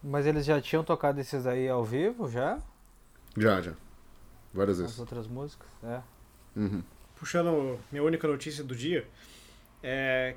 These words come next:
Speaker 3: que a Olivia Rodrigo cantou no Glastonbury pela primeira vez. E ela cantou uma música chamada Fuck You, pra Suprema
Speaker 1: Lily
Speaker 3: Corte
Speaker 1: Allen.
Speaker 3: de Justiça americana,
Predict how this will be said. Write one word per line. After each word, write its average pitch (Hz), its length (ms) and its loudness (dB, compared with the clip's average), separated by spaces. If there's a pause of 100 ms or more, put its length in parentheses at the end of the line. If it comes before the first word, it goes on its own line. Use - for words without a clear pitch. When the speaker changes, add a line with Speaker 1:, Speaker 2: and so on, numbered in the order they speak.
(120)
Speaker 3:
que - 120 -2
a 160 80 8
Olivia 165 320 6
Rodrigo 220 500 4 (1040)
cantou 160 280 2
no 170 100 2
Glastonbury 160 600 4
pela 170 180 4
primeira 156 320 2
vez. 139 400 -4 (880)
E 139 120 -2
ela 151 160 6
cantou 165 440 6
uma 175 100 4
música 165 340 2
chamada 165 380 4
Fuck 226 400 4
You, 165 240 2 (180)
pra 147 320 4
Suprema 165 400 0
Speaker 1:
Lily 120 120 0
Speaker 3:
Corte 120 180 4
Speaker 1:
Allen. 117 140 2
Speaker 3:
de 113 60 2
Justiça 151 440 0
americana, 156 640 2